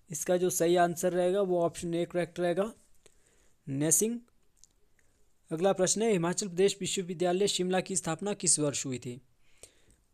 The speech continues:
उन्नीस सौ सत्तर, अठहत्तर, पचासी या फिर दो हज़ार एक।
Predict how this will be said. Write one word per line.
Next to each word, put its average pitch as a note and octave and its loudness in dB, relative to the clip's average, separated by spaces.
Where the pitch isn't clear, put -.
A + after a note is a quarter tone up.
उन्नीस F3 -2
सौ F#3 4
सत्तर, G3+ 4
अठहत्तर, G3 -2
पचासी E3+ 2
या F3 6
फिर G3 2
दो D#3 4
हज़ार C#3 2
एक। B2 -4